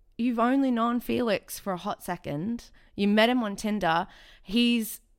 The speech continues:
for these socially awkward people, I couldn't understand the binding. I couldn't understand why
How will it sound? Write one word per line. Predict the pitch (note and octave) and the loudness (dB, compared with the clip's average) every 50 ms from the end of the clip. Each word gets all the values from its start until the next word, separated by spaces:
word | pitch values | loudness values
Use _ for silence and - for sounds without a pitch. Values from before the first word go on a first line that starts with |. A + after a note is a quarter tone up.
| _ _ _ _ | _ _ _ _
for | - - A3+ | -4 -4 -2
these | G3+ B3 C4 B3+ B3 A#3+ - | 0 0 0 0 0 -2 -4
socially | - - A#3+ A3 A#3 - - A#3 A3 G#3 | -4 -4 -2 -2 -2 -2 -2 -4 -4 -2
awkward | - G3+ G#3+ - - F#3+ F#3 | -2 -4 -4 -4 -6 -6 -4
people, | - A3 G#3+ A3 - - F#3+ F3 E3 E3 - - - _ _ _ _ - | -2 -2 -2 -2 -2 -2 -2 -2 -2 -2 -4 -6 -10 _ _ _ _ -4
I | - - F3+ | -2 0 0
couldn't | F#3+ - - - - B3 A#3 B3+ B3+ - | -2 -4 -8 -4 -2 -2 0 0 -2 -2
understand | - G#3+ A3 G3+ G#3+ - - - G#3+ G3 F#3+ F#3+ | -2 -2 -2 -2 -6 -8 -6 -6 -4 -4 -4 -6
the | F#3+ | -6
binding. | F3 E3 - E3 D#3+ E3+ G3 A#3+ B3+ - D#4+ F4 G4+ A4 G#4 | -6 -2 0 0 2 2 2 0 0 0 -2 -4 -6 -6 -8
I | - G#3 | -10 -10
couldn't | - - B3 A#3+ A3+ | -6 -6 -6 -4 -4
understand | G#3+ A3 A3 G#3+ - - G#3 F#3+ F#3+ F#3+ F#3+ F#3 | -4 -6 -8 -10 -8 -6 -4 -4 -4 -6 -8 -10
why | F#3 F3+ F3 F3 F3 E3+ E3+ E3+ E3+ E3+ E3+ E3+ F3+ | -8 -4 -2 0 2 2 2 2 0 0 -2 -4 -6